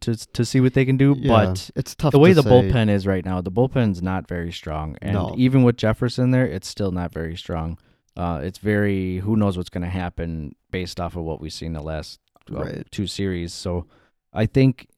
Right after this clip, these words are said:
Speaker 1: that would be a good idea. I, I would like to see Guerra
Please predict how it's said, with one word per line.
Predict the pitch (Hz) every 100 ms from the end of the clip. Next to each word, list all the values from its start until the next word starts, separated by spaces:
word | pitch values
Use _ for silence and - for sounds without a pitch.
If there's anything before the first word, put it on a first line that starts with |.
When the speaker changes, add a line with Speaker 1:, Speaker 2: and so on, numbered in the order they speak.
| -
Speaker 1:
that | 120
would | 117 110
be | 113
a |
good | 101 110
idea. | 104 95 101 101
I, | 101
I | 101 90
would | 117 117
like | 113 107
to | -
see | 110
Guerra | 101 98 95 98 95